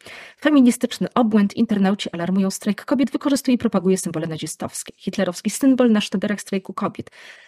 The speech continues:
Mm, hitlerowski symbol na sztandarach przeciwników, e, ochrony życia dzie-, obrony życia dzieci. To tylko kilka nagłówków z różnych mediów, mm, które zestawiały ten znak, e, z symbolem, którym posługiwała się,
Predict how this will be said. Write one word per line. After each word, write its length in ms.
Mm, 120
hitlerowski 560
symbol 340
na 80
sztandarach 380
przeciwników, 640
e, 140
ochrony 360
życia 260
dzie-, 180
obrony 300
życia 260
dzieci. 260
To 80
tylko 240
kilka 320
nagłówków 600
z 80
różnych 360
mediów, 420
mm, 160
które 260
zestawiały 640
ten 200
znak, 480
e, 180
z 40
symbolem, 640
którym 500
posługiwała 680
się, 320